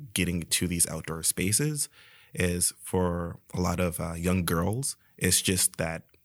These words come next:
the fact that they're usually the youngest or that they are the daughter, um,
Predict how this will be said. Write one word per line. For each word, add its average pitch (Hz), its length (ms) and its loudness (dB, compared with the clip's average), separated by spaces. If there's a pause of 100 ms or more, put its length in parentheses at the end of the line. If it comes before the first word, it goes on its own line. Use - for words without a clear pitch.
(100)
the - 60 -6
fact 87 240 -2
that - 180 -4
they're 85 340 2
usually 92 360 4
the 87 100 0
youngest 98 500 4
or 85 140 -2
that 80 240 -10 (240)
they 95 160 4
are 87 380 2
the 156 80 0
daughter, 85 480 -2 (340)
um, 85 400 -4